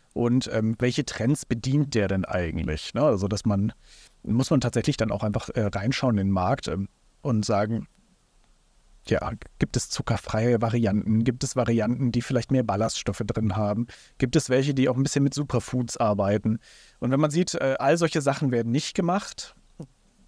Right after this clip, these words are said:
dann denkt man, okay, äh, hat man vielleicht eine Marktlücke gefunden?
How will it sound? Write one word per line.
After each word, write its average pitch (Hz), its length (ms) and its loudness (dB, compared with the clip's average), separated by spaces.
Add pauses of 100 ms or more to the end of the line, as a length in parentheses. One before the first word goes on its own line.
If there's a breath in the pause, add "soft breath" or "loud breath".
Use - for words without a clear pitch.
dann 127 160 6
denkt 131 180 4
man, 135 140 4
okay, 127 260 4
äh, 101 320 0
hat - 340 -4
man 147 120 4
vielleicht 107 400 -2
eine 117 80 4
Marktlücke 107 440 0
gefunden? 120 580 0